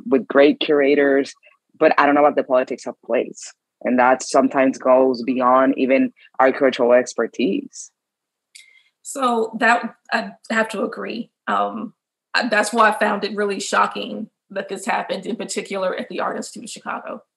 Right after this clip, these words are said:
Speaker 2: um, because they do have a great staff and a great team. But you're right, you know, you have to ask the question. So, like, I was thinking, like, "Well,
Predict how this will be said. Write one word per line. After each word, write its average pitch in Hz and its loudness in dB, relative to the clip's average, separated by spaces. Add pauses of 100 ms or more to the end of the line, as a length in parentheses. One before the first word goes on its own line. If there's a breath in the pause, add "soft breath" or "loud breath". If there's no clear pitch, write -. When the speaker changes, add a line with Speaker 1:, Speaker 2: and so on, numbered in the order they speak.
(220)
Speaker 2:
um, - -8 (380)
because 202 -6
they 196 -8
do 202 -10
have - -6
a - -10
great - -8
staff - -8
and 214 -14
a 208 -12
great - -12
team. - -14 (540 soft breath)
But 196 0
you're 202 0
right, 190 -2
you 208 -6
know, 196 -2
you 220 -2
have - -4
to - -4
ask 247 -4
the 202 -8
question. 196 -4
So, 214 -6
like, 214 0
I 208 4
was 208 0
thinking, 214 -2
like, 190 -4
"Well, 196 -4